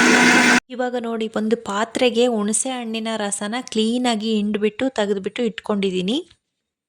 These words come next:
ಈ ಹುಣಸೆ ಹಣ್ಣಿನ ರಸಕ್ಕೆ ಇವಾಗ ನಾನು ಮಿಕ್ಸಿ ಮಾಡಿರುವಂತಹ ಪೇಸ್ಟನ್ನ ಹಾಕ್ಕೋತಾ ಇದ್ದೀನಿ. ಸೂಪ್ ಮಾತ್ರ ತುಂಬಾನೇ ಟೇಸ್ಟಿ ಆಗಿರುತ್ತೆ. ಹಾಗೇನೆ ಏನಾದ್ರೂ ಶೀತ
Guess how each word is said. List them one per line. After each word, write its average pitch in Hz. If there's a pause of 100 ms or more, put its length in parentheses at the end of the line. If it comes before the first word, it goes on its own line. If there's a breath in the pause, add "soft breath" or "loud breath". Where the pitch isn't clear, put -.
(800)
ಈ 208
ಹುಣಸೆ 220
ಹಣ್ಣಿನ 240
ರಸಕ್ಕೆ 214
ಇವಾಗ 214
ನಾನು 220
ಮಿಕ್ಸಿ 220
ಮಾಡಿರುವಂತಹ 208 (100)
ಪೇಸ್ಟನ್ನ 220
ಹಾಕ್ಕೋತಾ 220
ಇದ್ದೀನಿ. 190 (1200)
ಸೂಪ್ 262
ಮಾತ್ರ 262
ತುಂಬಾನೇ 240
ಟೇಸ್ಟಿ 233
ಆಗಿರುತ್ತೆ. 220
ಹಾಗೇನೆ 220
ಏನಾದ್ರೂ 214
ಶೀತ 247